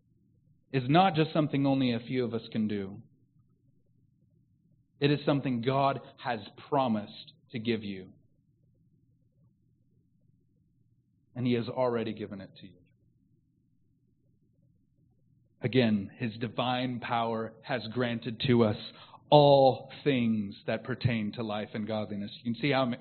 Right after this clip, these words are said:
excited I am for Second Peter. So,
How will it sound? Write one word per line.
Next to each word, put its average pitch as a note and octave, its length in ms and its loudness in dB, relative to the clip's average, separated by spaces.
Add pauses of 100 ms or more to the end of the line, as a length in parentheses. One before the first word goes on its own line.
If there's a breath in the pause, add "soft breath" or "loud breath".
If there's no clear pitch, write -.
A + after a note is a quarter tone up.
excited C3 480 4
I A2 80 0
am G#2 280 -6
for G#2+ 280 -2 (800 soft breath)
Second A#2 280 -4
Peter. G2 400 -6 (600)
So, C#3+ 320 4